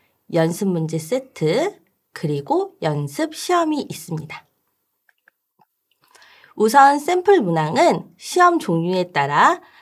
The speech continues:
자격증 정보 웹사이트에서 피디에프 파일로 제공됩니다. 주로 열 문제가 주어지며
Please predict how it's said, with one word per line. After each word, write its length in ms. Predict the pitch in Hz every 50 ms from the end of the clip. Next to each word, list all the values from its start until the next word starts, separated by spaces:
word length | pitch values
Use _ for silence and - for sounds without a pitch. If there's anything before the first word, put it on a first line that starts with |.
| _ _
자격증 760 | - - - 170 165 - 208 208 - _ - - 233 233 233 226
정보 480 | - - 160 147 151 156 - 180 180
웹사이트에서 1200 | 165 151 151 156 156 156 - - - 254 277 294 294 - - 170 151 147 147 - 294 294 220 - - - - - _ _ _
피디에프 720 | - - 403 392 392 - 403 415 403 392 - - 254 247
파일로 400 | - 185 165 156 151 156 160 156
제공됩니다. 800 | 156 165 147 - - 156 147 139 143 139 127 131 139 135 - _ _ _ _ _ _ _ _ _ _ _ _ _ _ _ _ -
주로 540 | - - 214 233 254 240 247 269 247 180 151
열 200 | 143 147 151 160
문제가 520 | 202 240 302 311 302 311 262 226 214 208
주어지며 880 | 202 - - 160 156 151 156 156 151 143 143 147 160 262 320 359 -